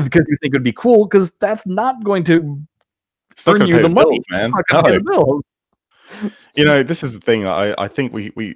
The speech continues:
Speaker 2: in Brisbane, this is related to something that I, I heard recently in Brisbane, and that there's this guy, he's well known in the Brisbane pinball scene. His name's Doctor John Cosson, and he,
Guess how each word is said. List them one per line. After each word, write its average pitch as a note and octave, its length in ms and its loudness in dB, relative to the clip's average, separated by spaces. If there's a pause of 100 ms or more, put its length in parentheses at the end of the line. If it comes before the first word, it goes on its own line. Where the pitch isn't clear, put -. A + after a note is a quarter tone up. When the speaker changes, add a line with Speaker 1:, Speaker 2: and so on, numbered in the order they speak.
Speaker 2:
in B2 160 -6
Brisbane, F#2 520 -6
this A#2 140 -6
is F2+ 300 -10
related F2+ 460 -4
to D#2+ 100 -16
something D#2+ 360 -10
that D2+ 360 -6
I, D#2+ 60 -6
I D#2 40 -8
heard D#2+ 360 -8
recently D2 480 -12
in D2 460 -14 (100)
Brisbane, D#2+ 400 -10
and C#2+ 160 -14
that D2+ 180 -10
there's F#2 240 -6
this F2+ 160 -10
guy, A2+ 440 0 (120)
he's F2 320 -10
well A#2+ 220 -2
known E2 340 -4
in D#2 160 -12
the D2+ 80 -12
Brisbane D#2+ 460 -10 (200)
pinball E2 300 -8
scene. C#2 200 -8
His D2 140 -14
name's F#2 220 -8
Doctor - 260 -12
John C#2 280 -14
Cosson, - 440 -12 (520)
and D2+ 520 -4
he, D#2+ 600 -10